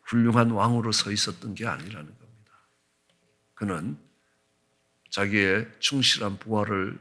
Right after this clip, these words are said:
죽이고 그의 아내를 빼앗았던 사람이라는 겁니다. 보통 사람들이 하지 않는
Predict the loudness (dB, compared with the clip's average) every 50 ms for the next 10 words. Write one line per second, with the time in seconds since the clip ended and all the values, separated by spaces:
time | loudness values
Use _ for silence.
0 | -16 _ -6 -6 -6 -4 -6 -6 -6 -6 -8 -8 -4 -4 -2 -2 -2 -2 -2 -2
1 | 0 -2 -2 -2 -2 -6 -8 -8 -8 -6 -6 -4 -4 -4 -4 -4 -8 -10 -14 -8
2 | -8 -6 -6 -6 -10 -12 -14 -14 -16 -18 -20 -20 -20 _ _ _ _ _ _ _
3 | _ _ _ _ _ _ _ _ _ _ _ _ _ _ _ _ _ _ _ _
4 | _ _ _ _ _ _ _ _ _ _ _ _ _ _ _ _ _ _ _ _
5 | _ _ _ _ _ _ _ _ _ _ _ _ _ _ _ _ _ -4 -4 -2
6 | 2 2 4 4 4 4 2 2 2 2 2 0 -2 -4 -4 -4 -4 -4 -2 -2
7 | -4 -4 -4 -6 -6 -4 -4 -4 -4 -6 -10 -14